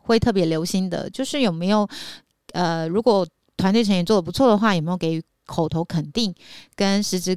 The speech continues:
给予团队成员鼓励。就如果照公司的规定跟制度，有哪一些是可以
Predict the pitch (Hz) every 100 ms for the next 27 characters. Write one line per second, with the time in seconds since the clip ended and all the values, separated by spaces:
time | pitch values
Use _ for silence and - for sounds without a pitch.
0 | - - 165 180 151 165 165 185 175 165
1 | 156 165 - - - 190 - - _ -
2 | - 233 214 196 - 190 220 180 - 214
3 | 202 - 208 226 196 196 - 175 185 196
4 | 175 160 160 - 180 180 - - 190 165
5 | 175 160 170 160 160 170 190 180 196 -
6 | - - - - 196 185 - - 165 165
7 | 185 165